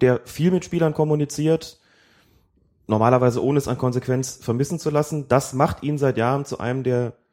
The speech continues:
bei den Spielern beliebtesten Bundesliga-Schiedsrichter. Das ist eine schöne Sache, weil er einfach eine sehr, sehr große Akzeptanz hat und so jemand kriegt auch nicht ohne Grund ein zweites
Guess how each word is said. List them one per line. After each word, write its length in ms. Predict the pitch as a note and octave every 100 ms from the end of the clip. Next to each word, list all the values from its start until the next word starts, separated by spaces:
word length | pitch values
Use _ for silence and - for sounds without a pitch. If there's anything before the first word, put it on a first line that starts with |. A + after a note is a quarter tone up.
| -
bei 180 | B2+
den 140 | C#3 D3
Spielern 460 | - D3 C#3+ C#3
beliebtesten 680 | B2 A#2 C3 - B2+ C3 B2+ C3 -
Bundesliga-Schiedsrichter. 1000 | A#2 A2 G2 E2+ E2 E2+ - D2 - - _ _ _ _ _ _ _ _ _ _ _ -
Das 100 | A#2
ist 60 |
eine 60 | D#3
schöne 220 | D#3 D#3
Sache, 240 | B2+ D#3
weil 80 | D3+
er 80 | C#3+
einfach 160 | C#3 D3
eine 160 | C3+
sehr, 160 | C3 C#3+
sehr 100 | D3
große 240 | C3 C3+
Akzeptanz 540 | - - A#2+ A#2+ D#3 F3
hat 160 | E3+
und 360 | - C3 - _ _ _ -
so 120 | B2+
jemand 220 | C3+ C#3+
kriegt 260 | - E3 -
auch 100 | B2
nicht 280 | C3+ B2 -
ohne 180 | C3
Grund 320 | B2 B2 C#3+ -
ein 100 | G#2
zweites 520 | - G#2 G2+ F2+